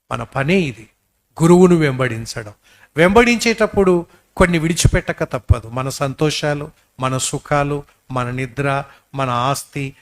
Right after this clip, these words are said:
ఇవన్నీ కొన్ని సందర్భాలు ఇడువక తప్పదు, విడిచిపెట్టాలి.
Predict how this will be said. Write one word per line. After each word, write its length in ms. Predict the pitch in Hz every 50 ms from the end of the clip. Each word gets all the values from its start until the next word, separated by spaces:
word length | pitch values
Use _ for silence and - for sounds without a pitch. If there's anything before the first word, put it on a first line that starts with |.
| _ _
ఇవన్నీ 300 | 175 175 165 170 180 190
కొన్ని 240 | 185 - 185 160 160
సందర్భాలు 480 | - - 156 156 165 165 156 156 160 151
ఇడువక 340 | 147 151 170 190 190 - 190
తప్పదు, 400 | - 156 - - - 131 110 107
విడిచిపెట్టాలి. 880 | - _ _ _ _ - 147 151 - - - 127 - - - - -